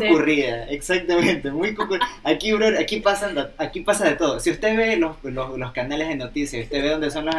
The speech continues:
Speaker 1: los asesinatos y
Speaker 2: <laughs>
Speaker 1: dónde son estas cosas, la, los atropellos a la gente y los choques de carro, ya, bueno, es
Speaker 2: Don-,
Speaker 1: aquí.
Speaker 2: donde vive Paula.
Speaker 1: Donde vive Paula.
Speaker 2: Oye,
Speaker 1: Usted ve una casa y aquí,
Speaker 2: la
Speaker 1: ahí
Speaker 2: gente va a
Speaker 1: vive Paula.
Speaker 2: pensar que vivo en el sur, por allá,
Speaker 1: <laughs>
Speaker 2: chica, no.
Speaker 1: No, pero
Speaker 2: No,
Speaker 1: si
Speaker 2: amigos.
Speaker 1: vives,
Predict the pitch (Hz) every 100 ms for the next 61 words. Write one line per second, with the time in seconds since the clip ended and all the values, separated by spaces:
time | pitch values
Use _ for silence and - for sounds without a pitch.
0 | 127 131 123 120 135 123 120 127 139 143
1 | 131 180 180 - - 165 165 165 165 165
2 | 165 - - - 139 143 147 156 170 160
3 | 139 135 131 139 143 120 - 143 143 147
4 | 117 113 147 151 143 143 139 139 135 127
5 | 123 - 143 147 143 139 127 127 127 123
6 | 131 214 147 - - 208 202 208 202 214
7 | 185 185 190 147 151 156 170 - 127 113
8 | 113 - 240 302 320 320 285 - 233 226
9 | 202 175 269 285 - 262 269 285 294 302
10 | 294 269 269 269 269 269 262 220 - 254
11 | 247 254 247 233 202 196 196 208 220 226
12 | 220 214 214 202 196 196 - 202 180 143
13 | 151 143 143 127 143 151 165 180 175